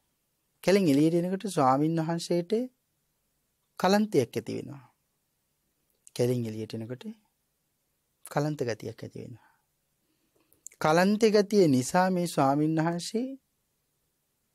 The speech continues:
එතනම තියෙන ගල් පර්වතයක වාඩි වෙනවා.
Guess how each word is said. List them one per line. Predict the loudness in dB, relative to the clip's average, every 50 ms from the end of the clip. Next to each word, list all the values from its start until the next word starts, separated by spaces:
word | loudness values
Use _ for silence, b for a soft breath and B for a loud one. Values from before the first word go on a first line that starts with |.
| _ _ _ _ _ 0
එතනම | 0 0 4 4 4 4 4 4 2 0
තියෙන | 2 4 4 4 6 4 2
ගල් | 2 2 4 4 2 2
පර්වතයක | 4 2 4 4 2 0 0 0 -2 -4 -2 0
වාඩි | 0 2 2 0 -2 -6
වෙනවා. | -10 -12 -14 -16 b